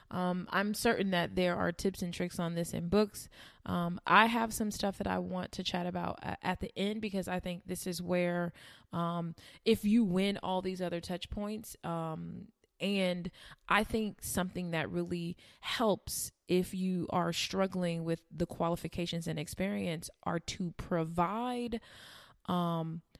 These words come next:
references on the spot. So when I first was looking for a, a job way, way back in the day, and I didn't have a ton of experience, um, I, when I went in for an interview,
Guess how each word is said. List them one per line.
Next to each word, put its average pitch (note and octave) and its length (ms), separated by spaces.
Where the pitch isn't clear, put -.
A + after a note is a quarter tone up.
references E3 1400
on F3 400
the E3 120
spot. - 540
So E3 480
when F3+ 180
I G3+ 200
first G#3+ 420
was A3+ 180
looking F#3 280
for E3 240
a, D#3+ 60
a - 80
job D3 520
way, E3 220
way E3+ 160
back D#3+ 260
in E3+ 80
the D#3 80
day, C#3+ 460
and D#3 100
I D#3 100
didn't F3 260
have F3 160
a E3 60
ton D#3+ 200
of D#3+ 100
experience, D3+ 920
um, D#3 520
I, G3 420
when G3 140
I G3 100
went G#3 180
in G#3 120
for F3+ 220
an D#3 140
interview, F3+ 880